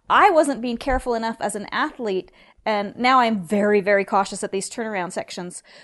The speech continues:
So I barreled through, um, as the volunteers were saying, "Come on through." And this person, um, turned right into me. And I had this weird sensation of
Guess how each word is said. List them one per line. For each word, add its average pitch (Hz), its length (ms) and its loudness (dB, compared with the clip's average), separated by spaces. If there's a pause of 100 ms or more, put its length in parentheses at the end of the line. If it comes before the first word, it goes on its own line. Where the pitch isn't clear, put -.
So 277 280 6
I 262 180 6
barreled 294 520 4
through, 262 680 -2 (200)
um, 233 360 0 (100)
as 220 320 0
the 254 80 2
volunteers 240 500 0
were 269 60 -10
saying, 240 260 -2
"Come 339 140 -6
on 349 200 -4
through." 339 420 -2 (380)
And 277 260 0
this 277 200 4
person, 269 600 -4
um, 226 260 -2
turned 226 640 -6
right 247 260 2
into 285 340 -4
me. 185 240 -8 (280)
And 247 120 0
I 262 160 2
had 269 280 -2
this - 300 -4 (140)
weird 285 600 -6
sensation 277 800 -4
of 214 160 -6